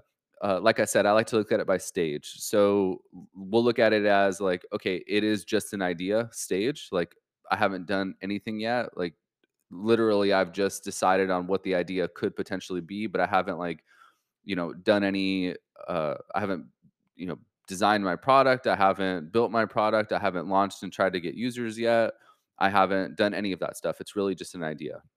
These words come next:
And what I would do there is a lot of what we have our founders do at the first stage of our program at Launchpeer, which is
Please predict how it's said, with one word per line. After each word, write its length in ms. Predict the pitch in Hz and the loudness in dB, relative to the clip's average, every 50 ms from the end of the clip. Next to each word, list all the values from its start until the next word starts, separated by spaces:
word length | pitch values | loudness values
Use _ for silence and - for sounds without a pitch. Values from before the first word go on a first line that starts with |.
| _ _ _ _ _ _ _ _ _ _ - - | _ _ _ _ _ _ _ _ _ _ -12 -6
And 120 | 110 110 104 | -4 -2 6
what 160 | 113 139 147 | 6 8 8
I 60 | 151 | 10
would 160 | 143 127 104 | 8 6 4
do 160 | 92 104 107 | 2 -2 0
there 480 | 87 117 151 156 120 98 98 107 120 - - - - - - | 4 6 6 8 8 6 6 4 2 -2 -8 -20 -20 -10 -2
is 140 | - 117 117 | -2 2 2
a 60 | 107 | 4
lot 220 | 107 113 117 123 | 6 8 8 8
of 80 | 117 98 | 6 4
what 160 | 107 107 87 | 2 0 2
we 120 | 113 113 | 0 -4
have 200 | 110 117 117 107 | -2 0 0 2
our 100 | 104 101 | 2 2
founders 380 | 98 - - 98 98 95 95 - | 2 2 0 -2 0 -2 -4 -6
do 480 | - - 95 92 92 92 92 90 90 - _ _ _ _ _ - | -6 -6 -4 -2 -2 -2 -2 -2 -4 -6 _ _ _ _ _ -4
at 100 | - 107 | -4 -2
the 80 | - 107 | -2 -4
first 240 | - - 110 104 - | -4 -2 -2 -2 0
stage 240 | - 104 98 92 101 | -2 -4 -4 -4 -2
of 60 | 98 | 0
our 100 | 98 87 | -2 -2
program 380 | - - 101 95 95 95 90 | 0 0 0 0 0 -2 -4
at 80 | 90 87 | -4 -6
Launchpeer, 580 | - 85 92 98 98 - - - 139 143 147 135 _ _ _ _ - | -6 -6 -6 -6 -6 -10 -8 -6 -4 -4 -4 -6 _ _ _ _ -6
which 260 | - 104 110 - - | -2 -2 -2 0 0
is 340 | 117 110 107 104 95 - - | 0 0 0 0 -2 -6 -10